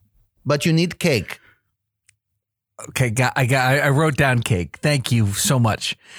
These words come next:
Speaker 2: Well, you've been an enormous help. I really appreciate it. Um, uh, you know, w-, since you brought up a f-, a four-year-old girl, I, I actually have a daughter who is gonna be turning, she's four now, and she'll be turning five in a month.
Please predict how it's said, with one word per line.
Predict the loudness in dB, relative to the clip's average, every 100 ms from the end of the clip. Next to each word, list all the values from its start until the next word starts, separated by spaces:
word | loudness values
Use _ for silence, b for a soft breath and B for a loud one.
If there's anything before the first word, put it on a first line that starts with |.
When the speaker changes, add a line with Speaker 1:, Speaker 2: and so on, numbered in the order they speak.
| B -2
Speaker 2:
Well, | 0
you've | 2 2
been | 2
an | 2
enormous | 2 2 2 2 0 2
help. | 2 2
I | 2
really | 2 0
appreciate | 0 0 2 2 2
it. | 2 0
Um, | 2 4 2 B B B B -2
uh, | 2 2 2 -2 _
you | -2 0
know, | 2 0 -6 -18
w-, | -12 -12 -12 _ _ _
since | -2 0 2
you | 0
brought | 2 2
up | 2 0 0
a | 0 0
f-, | 0 -6 -2
a | 0 0
four-year-old | 0 2 2 2 0
girl, | 0 2
I, | 2 2
I | 2 2
actually | 2 0 2
have | 2 2
a | 0
daughter | 0 2 2 0 -4 B B _
who | 0 2
is |
gonna | 2 2
be | 2
turning, | 0 2 4 2 0 -4 -20 _
she's | -2 0 2
four | 2 2 2
now, | 4 2
and | 2
she'll | 2
be | 0
turning | 0 2 2
five | 2 2 4 4
in | 4
a |
month. | 4 2 0